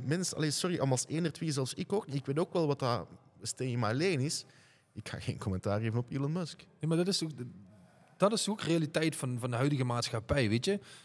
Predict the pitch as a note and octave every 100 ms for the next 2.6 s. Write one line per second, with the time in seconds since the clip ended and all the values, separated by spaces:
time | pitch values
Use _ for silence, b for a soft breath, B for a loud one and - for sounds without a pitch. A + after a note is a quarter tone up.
0 | B G#2+ A2 A2 G#2 G#2+ G#2+ - _ C3+
1 | E3 C#3+ C3+ - A#2+ A2+ A#2 G2+ D3+ A#2
2 | - F2+ F2 F2+ F2+ -